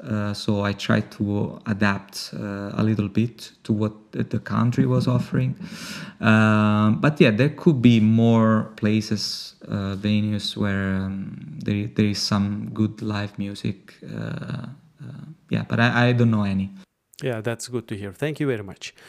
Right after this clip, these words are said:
Speaker 2: Dear Carlo, it was a pleasure to have you in this episode, and I'm very happy that you came. If you'd like to have a last remark about life in the Netherlands, what would you say for people from your country, also from other parts of the world,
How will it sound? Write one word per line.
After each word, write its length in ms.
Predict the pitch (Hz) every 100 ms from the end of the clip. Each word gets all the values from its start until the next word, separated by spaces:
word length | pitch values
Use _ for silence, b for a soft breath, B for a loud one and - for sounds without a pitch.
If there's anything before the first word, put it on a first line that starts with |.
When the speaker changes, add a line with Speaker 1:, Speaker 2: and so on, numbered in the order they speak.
| B B B
Speaker 2:
Dear 180 | 151 165
Carlo, 440 | - 127 101 95 _ _
it 160 | 135 131
was 180 | 143 135
a 80 |
pleasure 580 | 131 131 139 127 113 110 - -
to 100 | 120
have 200 | 123 117
you 60 |
in 60 | 107
this 160 | 104
episode, 400 | 107 104 101 98
and 120 | 113 113
I'm 180 | 120
very 260 | 117 131 131
happy 280 | 104 113 110
that 200 | 104 -
you 60 |
came. 320 | 104 110 104 - B B B B B
If 180 | 151 143
you'd 160 | 185 165
like 220 | 170 175
to 100 | 139
have 220 | 117 110
a 80 | 104
last 340 | 104 123 -
remark 420 | 117 110 110 101
about 380 | 113 110 107 -
life 420 | 113 101 90 - -
in 160 | 117
the 100 | 110
Netherlands, 560 | 110 107 101 98 92 - _ b b b
what 200 | 139 170
would 200 | 151 139
you 60 | 131
say 320 | - 123 101
for 200 | - 110
people 440 | - 113 - 113
from 320 | 104 113 107
your 100 | 110
country, 640 | 104 110 104 - 101 95 -
also 400 | - 113 107 110
from 260 | 104 110 104
other 180 | 107 107
parts 320 | - 104 95
of 140 | 101
the 80 | -
world, 320 | 104 101 -